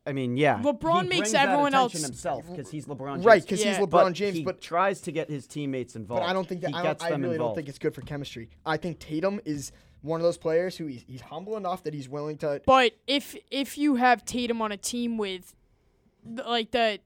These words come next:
Speaker 2: not as much depth as the Celtics and not, like, the starting lineup, like, as good of a starting lineup as the Celtics, you never know how he would perform. Like, LeBron, you can put him anywhere and he would be unbelievable, you know?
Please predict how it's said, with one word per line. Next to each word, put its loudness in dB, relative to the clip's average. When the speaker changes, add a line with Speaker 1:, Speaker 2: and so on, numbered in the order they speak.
Speaker 2:
not 6
as -2
much -4
depth -4
as 0
the -8
Celtics -2
and -8
not, -2
like, -6
the -6
starting 2
lineup, -4
like, -2
as -4
good 0
of -4
a -12
starting -2
lineup -8
as -8
the -10
Celtics, -4
you -2
never 4
know 0
how 0
he -8
would -8
perform. -6
Like, -4
LeBron, 4
you 0
can -2
put 2
him -4
anywhere -4
and -12
he -8
would -6
be -8
unbelievable, -6
you -6
know? -4